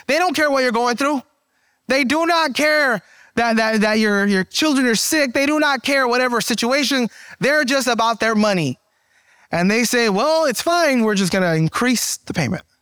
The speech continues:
You know, the, the, the, ang-, the, the interest never stops for situations.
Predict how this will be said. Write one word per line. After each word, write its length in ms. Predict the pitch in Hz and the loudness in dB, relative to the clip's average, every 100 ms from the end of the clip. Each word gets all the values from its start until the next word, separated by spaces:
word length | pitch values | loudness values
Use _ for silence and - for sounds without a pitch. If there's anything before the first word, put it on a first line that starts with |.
| _ _ _ _ _ _ _ _ | _ _ _ _ _ _ _ _
You 80 | 190 | -2
know, 100 | 185 | 0
the, 180 | 170 151 | 0 0
the, 160 | 165 170 | 0 0
the, 160 | 185 | 0
ang-, 300 | 220 294 247 | 2 2 2
the, 180 | 214 214 | 2 2
the 140 | 202 | 2
interest 400 | 311 294 277 180 | 0 0 0 0
never 380 | 196 277 339 349 | 0 0 0 -2
stops 680 | - - 339 262 - - - - _ _ _ | -2 -2 0 -2 -4 -8 -8 -12 _ _ _
for 100 | 233 | -2
situations. 1040 | 247 214 240 285 269 - 196 143 123 - | -2 -2 0 0 0 0 0 0 -4 -10